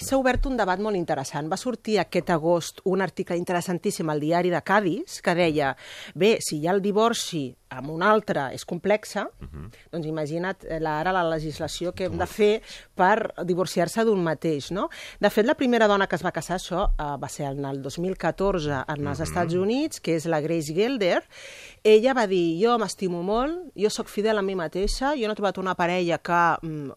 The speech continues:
Speaker 1: a, a, ens avinguem fins al punt d'unir les nostres vides, no em vull perdre aquesta experiència, ja tinc una edat.» I que em vestiré de blanc amb,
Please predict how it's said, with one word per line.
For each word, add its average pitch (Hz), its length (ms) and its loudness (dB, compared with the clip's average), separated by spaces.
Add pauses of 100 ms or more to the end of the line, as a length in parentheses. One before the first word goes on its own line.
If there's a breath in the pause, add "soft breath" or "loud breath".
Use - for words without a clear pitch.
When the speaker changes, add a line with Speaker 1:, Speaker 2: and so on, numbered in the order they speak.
(140)
Speaker 1:
a, 147 280 -10
a, 165 60 -6
ens 160 160 -4
avinguem 170 640 2
fins 175 240 -4
al 156 100 -2
punt 202 400 2 (200 loud breath)
d'unir 175 360 4
les 180 200 2
nostres 165 460 -4
vides, 214 460 0
no 220 80 -2
em 226 80 -2
vull 196 140 0
perdre 160 560 2
aquesta 180 320 -4
experiència, 180 400 -4
ja 240 100 -2
tinc 170 220 -6
una 143 160 -10
edat.» 143 240 -8 (460 soft breath)
I - 60 -14
que - 80 0
em 196 80 0
vestiré 165 380 -4
de 143 100 -2
blanc 135 380 -6
amb, 139 280 -10